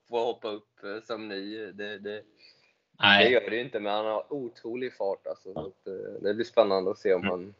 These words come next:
Speaker 1: om det går att få han felfritt igen
Speaker 2: Ja.
Speaker 1: nu.
Speaker 2: Ja.
Speaker 1: Tredje, tredje gången i rad.
Speaker 2: Ja, men precis. Efter tolv raka galopper. Nej, som
Speaker 1: Ja.
Speaker 2: du säger,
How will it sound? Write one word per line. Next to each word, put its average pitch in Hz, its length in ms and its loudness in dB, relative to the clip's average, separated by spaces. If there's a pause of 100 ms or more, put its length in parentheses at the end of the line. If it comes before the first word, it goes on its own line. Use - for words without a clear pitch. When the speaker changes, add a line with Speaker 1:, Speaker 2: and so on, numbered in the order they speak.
(220)
Speaker 1:
om 95 200 0
det 95 80 4
går 101 120 4
att 98 60 -2
få 101 140 4
han 92 100 4
felfritt - 720 -4
igen 101 140 0
Speaker 2:
Ja. 104 100 2
Speaker 1:
nu. 95 200 -8 (440)
Speaker 2:
Ja. 90 140 -10
Speaker 1:
Tredje, 92 280 4 (200)
tredje 107 280 4
gången 104 280 -2
i 101 60 -4
rad. 90 200 0 (260)
Speaker 2:
Ja, 117 100 6
men 117 180 6
precis. 107 460 -4
Efter 98 320 -2
tolv 95 300 2 (400)
raka 92 180 -2
galopper. 85 420 -8 (320)
Nej, 110 260 10
som 110 120 2
Speaker 1:
Ja. 107 60 4
Speaker 2:
du 104 60 2
säger, 101 440 6